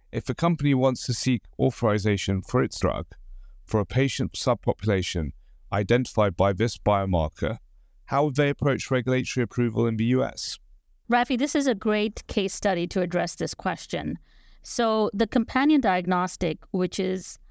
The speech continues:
Speaker 2: often an in vitro diagnostic device, is a medical device that provides information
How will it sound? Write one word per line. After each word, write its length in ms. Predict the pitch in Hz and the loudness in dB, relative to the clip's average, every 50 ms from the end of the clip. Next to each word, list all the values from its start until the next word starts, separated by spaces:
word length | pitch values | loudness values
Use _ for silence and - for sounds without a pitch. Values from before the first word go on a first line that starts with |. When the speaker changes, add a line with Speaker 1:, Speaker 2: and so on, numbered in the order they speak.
| - - - - - | -20 -20 -20 -8 -2
Speaker 2:
often 380 | 208 202 214 - - 220 208 | -2 0 0 0 0 0 2
an 160 | 196 180 180 - | 0 0 -2 0
in 240 | - 214 220 214 202 | 2 2 4 4 2
vitro 380 | 185 190 190 - - 196 180 | 2 0 -2 -2 0 0 0
diagnostic 720 | 170 180 175 165 170 165 175 170 170 - - - 196 160 | 2 0 0 0 0 -2 -2 -2 -2 -2 -4 -6 -6 -4
device, 580 | - 170 151 180 190 185 160 - 170 - - - - - - - - - _ | -4 -2 0 0 0 0 -2 -4 -6 -8 -12 -16 -18 -20 -20 -20 -20 -8 _
is 120 | - 190 208 | -2 0 0
a 40 | |
medical 380 | 214 202 220 233 262 - - 240 | 2 2 2 2 2 2 2 0
device 420 | 196 190 160 170 170 175 180 - - | 0 0 0 0 0 0 -2 -2 0
that 200 | - 202 170 - | 0 0 0 0
provides 460 | - 196 175 180 175 175 175 - - - | 0 0 2 2 2 0 -2 -2 0 2
information 840 | 190 190 185 - 180 175 180 185 208 202 - - 175 160 165 208 233 | 2 2 2 0 0 0 2 2 0 0 0 -2 -2 0 0 -2 -2